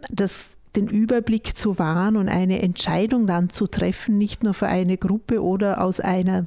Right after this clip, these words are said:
Blickwinkel, sondern eben für die gesamte Gesellschaft, das ist Aufgabe der Politik. Was Sie wahrscheinlich vorher ein wenig angesprochen haben, ist natürlich schon auch das Verhältnis in einer Demokratie, wo sich die verschiedenen Gewalten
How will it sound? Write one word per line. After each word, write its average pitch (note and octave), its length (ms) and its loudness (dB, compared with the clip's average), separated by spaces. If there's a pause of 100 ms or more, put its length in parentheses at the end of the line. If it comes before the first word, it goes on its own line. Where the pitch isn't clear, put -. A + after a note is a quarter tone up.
(160)
Blickwinkel, A3+ 760 0 (380)
sondern G3 320 0
eben G3 280 0
für - 240 -2
die F#3+ 120 0
gesamte F#3+ 520 0
Gesellschaft, F#3 600 -2
das E3+ 180 -2
ist G#3 160 -2
Aufgabe F#3+ 460 0
der F3+ 100 2
Politik. - 760 -2 (1200)
Was G3 280 0
Sie G#3+ 260 2 (220)
wahrscheinlich G3+ 420 0
vorher G#3 280 0
ein G#3+ 100 2
wenig G3 260 0
angesprochen G3+ 760 0
haben, G3 160 2
ist G3+ 240 -2
natürlich G3 680 0 (120)
schon G3 440 0
auch F#3 300 0
das - 340 -2
Verhältnis G3 1120 -2 (300)
in A3+ 180 2
einer G3 280 2
Demokratie, F#3 840 0
wo G#3+ 80 2
sich - 180 -2
die - 100 0
verschiedenen F#3+ 580 0
Gewalten E3+ 760 0